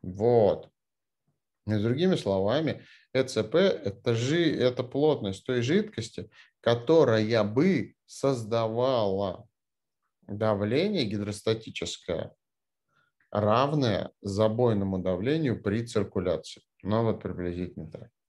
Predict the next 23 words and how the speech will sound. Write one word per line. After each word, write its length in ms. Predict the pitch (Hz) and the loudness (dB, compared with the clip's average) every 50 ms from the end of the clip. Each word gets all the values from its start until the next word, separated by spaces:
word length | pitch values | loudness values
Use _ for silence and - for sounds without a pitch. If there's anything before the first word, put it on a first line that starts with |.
| _ _ _ _ _ _ _ _ _ _ _ _ _ _ _ _ _ _ _ _ _ _ _ _ _ - - | _ _ _ _ _ _ _ _ _ _ _ _ _ _ _ _ _ _ _ _ _ _ _ _ _ -8 -4
А, 360 | 107 104 104 101 101 98 104 | 0 0 2 2 2 2 0
что 220 | - - - 233 233 | -2 2 2 2 4
влияет 500 | 220 208 202 190 185 185 175 151 151 156 | 4 4 6 6 6 6 6 4 2 0
на 120 | 143 139 135 | -2 -4 -4
Э 20 | |
Ц 180 | 127 - - 131 | -4 -4 -6 -8
П? 260 | - - 90 - - - _ _ _ _ _ _ _ _ _ _ _ _ _ _ _ _ _ _ _ _ _ _ _ | -4 -4 -6 -6 -6 -10 _ _ _ _ _ _ _ _ _ _ _ _ _ _ _ _ _ _ _ _ _ _ _
Поскольку 680 | - 113 127 123 - - 180 180 165 131 117 - 101 - - | 0 0 0 0 0 2 2 2 2 2 -2 -4 -6 -6 -8
Э 60 | 117 | -10
Ц 180 | 113 - - 147 | -8 -4 -4 -2
П 240 | 143 - 156 147 117 | 2 4 4 4 4
зависит 540 | 98 107 113 123 139 135 - - 98 - - | 2 2 0 0 0 -2 -4 -6 -6 -4 -4
от 160 | 123 120 123 | -6 -4 -4
потери 340 | - 104 101 - 123 117 101 | -6 -6 -4 -4 -4 -4 -2
давления, 600 | - 104 101 101 113 131 170 202 208 196 151 110 | -2 -2 -2 0 0 0 -2 0 0 0 0 -2
то 240 | 90 - 135 170 180 | 0 0 0 0 2
влияет 560 | 160 131 113 110 113 127 139 147 127 - - | 0 0 -2 0 0 0 0 0 -2 -4 -6
много 580 | 98 98 98 104 113 120 117 120 120 117 - - _ | -6 -4 -2 -2 -2 -2 -2 -2 -2 -2 -4 -6 _
факторов. 480 | - 98 90 - - _ - 67 62 - _ _ _ _ - - - - _ _ - | -2 -2 -2 -2 -6 _ -12 -12 -12 -14 _ _ _ _ -20 -20 -20 -20 _ _ -2
Это 340 | - 165 180 185 233 233 | 0 0 2 4 2 2
геометрические 840 | 208 170 156 143 127 113 104 92 104 113 147 - - - - - 175 175 | 4 4 2 2 2 2 0 -2 -4 -6 -6 -8 -12 -16 -10 -8 -8 -4
параметры. 760 | - - 131 117 110 104 98 98 95 95 95 92 87 90 - - _ _ _ _ _ _ _ _ _ _ _ _ _ _ _ _ _ _ _ _ _ _ _ _ _ | 0 2 2 4 4 4 2 2 0 -2 -4 -6 -8 -8 -10 -14 _ _ _ _ _ _ _ _ _ _ _ _ _ _ _ _ _ _ _ _ _ _ _ _ _
Длина 800 | 101 107 135 165 185 185 160 139 131 127 127 127 127 127 127 - | -6 -2 2 4 4 4 4 4 4 4 4 2 2 -2 -6 -12